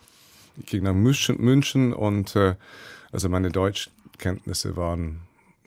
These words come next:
so gut wie null. Aufgrund dessen, äh, war die Empfehlung, gehen Sie an ein großes Haus, lernen Sie dort Deutsch und, äh, vielleicht, wenn Sie im Ballettstudio dort beginnen, da kommen Sie ins Theater. Und, äh,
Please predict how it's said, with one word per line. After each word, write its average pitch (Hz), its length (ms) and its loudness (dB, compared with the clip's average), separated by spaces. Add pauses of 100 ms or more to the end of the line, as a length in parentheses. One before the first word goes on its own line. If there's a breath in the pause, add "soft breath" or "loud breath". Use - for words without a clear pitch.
so - 200 -12
gut 95 200 -10
wie 82 100 -4
null. 117 360 2 (640 loud breath)
Aufgrund - 400 -8
dessen, 104 580 -4
äh, - 40 -14 (280)
war 90 480 -4 (100)
die 98 100 -6
Empfehlung, 92 640 -2 (240)
gehen 92 240 -2
Sie 90 260 -4
an 85 300 -6
ein 82 140 -8
großes 87 400 -8
Haus, 110 380 -8 (800 loud breath)
lernen 90 320 2
Sie 104 200 0 (200)
dort - 420 -4
Deutsch 107 720 -6
und, 98 440 0
äh, 92 200 0
vielleicht, 98 380 -2
wenn 95 120 -2
Sie 95 160 -4
im 92 280 -4 (180)
Ballettstudio 98 960 -2
dort 90 280 -6
beginnen, 107 480 0 (560 loud breath)
da 92 100 -12
kommen 107 320 0
Sie 98 160 -2
ins 95 220 -6
Theater. 101 500 -4
Und, 87 260 -12
äh, 95 220 -8